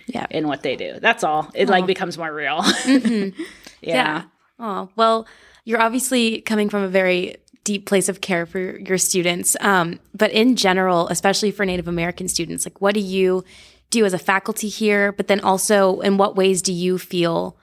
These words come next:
Speaker 1: a part of the U S D community? And how do you encourage others to feel a part of that community?
Speaker 2: Yeah, I like to, I definitely think it's important to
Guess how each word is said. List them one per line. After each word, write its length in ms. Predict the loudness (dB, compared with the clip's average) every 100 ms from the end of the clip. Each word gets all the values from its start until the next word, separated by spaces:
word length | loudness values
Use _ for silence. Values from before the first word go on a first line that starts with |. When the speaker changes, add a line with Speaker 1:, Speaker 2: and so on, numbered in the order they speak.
| _ _
Speaker 1:
a 80 | -4
part 200 | 0 0
of 100 | -2
the 80 | -4
U 140 | -2
S 100 | -2
D 120 | -2 -6
community? 600 | -8 -10 -8 -8 -10 -4
And 120 | -2 2
how 120 | 0
do 80 | 2
you 140 | -2 -4 _ _ _ _ -6 0
encourage 540 | 0 2 2 2 2
others 300 | 0 2 0
to 80 | -2
feel 200 | -4 -4
a 40 | -2
part 180 | -4
of 80 | -2
that 140 | -4 -6
community? 500 | -8 -8 -8 -10 -12 _ -20 -20 _ -20 -20 _ _ _ _ _ _ _
Speaker 2:
Yeah, 400 | -4 -4 -4 -10 -6 0
I 160 | 2
like 440 | 2 0 -2 -6 -6
to, 800 | -4 -2 -2 -2 0 0 -4 -8 -16 -6
I 180 | -2 0
definitely 840 | 0 -2 0 -4 -2 0 0 0
think 480 | -2 -2 0 0 0
it's 200 | -2 0
important 1000 | -2 -2 -6 -2 0 0 0 0 -2 -8 _ -4 0
to 800 | 2 2 0 -2 -4 -6 -8